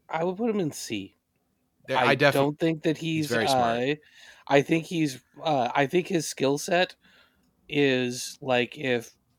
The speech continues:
Speaker 1: Brock Purdy was projectable instead of just will never be anything but what he is right now.
Speaker 2: Kevin, have you looked at the Carolina Panthers wide receiver depth chart, though?
Speaker 1: Uh-huh.
Speaker 2: It is.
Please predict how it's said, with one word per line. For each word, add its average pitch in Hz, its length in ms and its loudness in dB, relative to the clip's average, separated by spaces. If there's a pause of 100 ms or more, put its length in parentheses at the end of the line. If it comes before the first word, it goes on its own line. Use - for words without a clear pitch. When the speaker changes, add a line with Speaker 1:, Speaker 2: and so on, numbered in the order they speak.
(140)
Speaker 1:
Brock 123 360 0
Purdy 120 360 -6
was 113 220 -8
projectable 110 800 -4
instead 107 380 -6
of 104 120 -4
just 107 280 -8
will 107 140 -4
never 104 320 -6
be 101 160 -10
anything 101 320 -12
but 110 120 -10
what 113 100 -12
he 110 100 -12
is 110 100 -14
right 120 140 -16
now. 120 160 -14 (560)
Speaker 2:
Kevin, 107 260 -6
have 117 220 -6
you 156 160 -4
looked 113 320 -8 (160)
at 101 140 -10
the 98 60 -10
Carolina 98 500 -8
Panthers 90 580 -12
wide 85 220 -10
receiver 76 340 -14
depth - 300 -18
chart, - 240 -14
though? - 540 -20
Speaker 1:
Uh-huh. 127 200 -6 (920)
Speaker 2:
It 120 160 -4
is. 73 520 -10